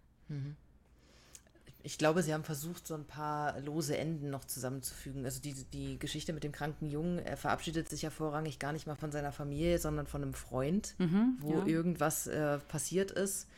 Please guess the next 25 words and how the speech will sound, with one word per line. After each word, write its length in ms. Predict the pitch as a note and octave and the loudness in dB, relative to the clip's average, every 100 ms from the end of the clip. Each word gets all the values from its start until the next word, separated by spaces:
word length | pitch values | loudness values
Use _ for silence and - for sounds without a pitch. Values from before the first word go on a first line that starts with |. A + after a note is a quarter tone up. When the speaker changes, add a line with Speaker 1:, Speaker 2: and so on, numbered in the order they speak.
| - - - - - - - | -20 -18 -20 -20 -20 -20 -6
Speaker 1:
Äh, 220 | D#3 D3+ | 0 2
die 80 | D3 | 2
haben 80 | D3+ | 0
sich 120 | D3 - | -2 -2
zerstritten, 500 | C#3+ - F3+ E3+ D#3 | -4 0 0 0 0
haben 140 | D3+ | 2
ewige 260 | D3 D#3 D3 | 2 2 4
Jahre 240 | D3 D#3 | 4 4
nicht 80 | C#3+ | 2
mehr 80 | D3 | -2
miteinander 300 | C#3 C#3+ C#3 | -2 -2 -2
gesprochen, 500 | C#3 - F3+ F3+ D3+ | -2 2 2 4 0
sind 140 | D3+ | 0
aber 120 | D3+ | 0
trotzdem 400 | - F3 - E3+ | 0 -2 0 0
im 100 | D#3 | 2
Herzen 340 | D3+ D#3 - - | 2 2 0 -2
eigentlich 260 | D3+ D3 | -4 -4
beste 240 | D#3 - D#3+ | -6 -4 -4
Freunde 500 | - E3 F#3+ F3 D#3+ | 2 6 8 8 6
und 220 | D3+ D3 | 2 -2
konnten, 560 | E3+ E3 E3 D#3 D3+ | -4 -2 -2 -4 -4
ich 80 | - | -6
glaube, 220 | D#3 D3 | -8 -8
auch 100 | D3+ | -10